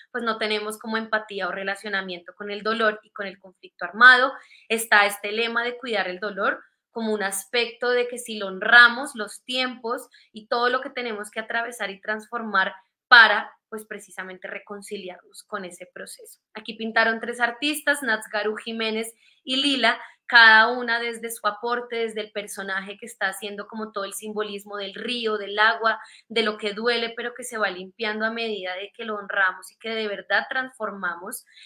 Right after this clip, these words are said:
y que de verdad vivenciamos esta transformación para sanar de verdad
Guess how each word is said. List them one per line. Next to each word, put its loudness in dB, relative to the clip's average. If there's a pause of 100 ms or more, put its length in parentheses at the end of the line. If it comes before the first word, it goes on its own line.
y -6
que -4
de 0
verdad 2
vivenciamos -4
esta -6
transformación -8
para -2
sanar -6
de -10
verdad -4